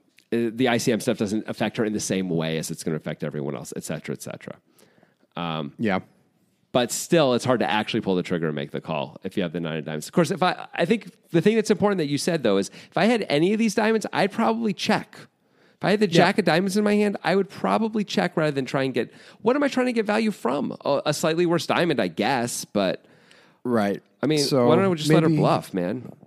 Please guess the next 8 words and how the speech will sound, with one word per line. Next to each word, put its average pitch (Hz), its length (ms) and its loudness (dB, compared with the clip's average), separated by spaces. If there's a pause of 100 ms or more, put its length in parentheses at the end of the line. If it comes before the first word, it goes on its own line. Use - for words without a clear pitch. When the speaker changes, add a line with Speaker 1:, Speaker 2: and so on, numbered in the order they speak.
(580)
Speaker 2:
Maybe 160 180 2
what 208 120 4
it 160 80 -2
boils 143 300 2
down 113 300 0
to 104 300 0
is 101 480 0 (520)
that 123 340 0